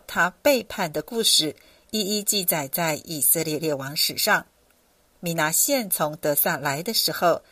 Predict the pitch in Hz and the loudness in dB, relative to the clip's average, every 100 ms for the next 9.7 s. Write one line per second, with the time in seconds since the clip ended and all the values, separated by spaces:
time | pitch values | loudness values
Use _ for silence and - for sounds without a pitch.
0 | - _ - 196 175 - 143 143 190 202 | -20 _ 2 4 2 -4 -8 0 0 0
1 | 208 - 208 240 269 233 175 143 - _ | 0 0 0 -2 -2 0 2 0 0 _
2 | _ _ - 175 208 - 156 - 262 233 | _ _ -6 -4 -2 -2 2 4 6 4
3 | 170 - 190 151 - 151 143 175 151 135 | 0 -6 -6 0 0 0 -2 -4 -4 -4
4 | 151 135 - - 160 156 135 143 196 - | -2 -2 -2 -6 -6 -8 -8 -10 -12 -16
5 | _ _ _ 170 170 190 165 160 - 226 | _ _ _ 0 0 0 -2 0 2 0
6 | 175 185 180 180 156 247 233 - 226 233 | 2 2 2 0 -2 -2 -2 -2 -4 -4
7 | 151 - 139 175 226 185 151 - _ _ | -4 -4 -6 -6 -4 -4 -4 -10 _ _
8 | - _ 196 208 208 - - 180 151 - | -20 _ -4 2 4 4 0 -2 -2 -6
9 | 143 147 143 214 220 165 165 | -6 -6 -4 -4 -2 -4 -6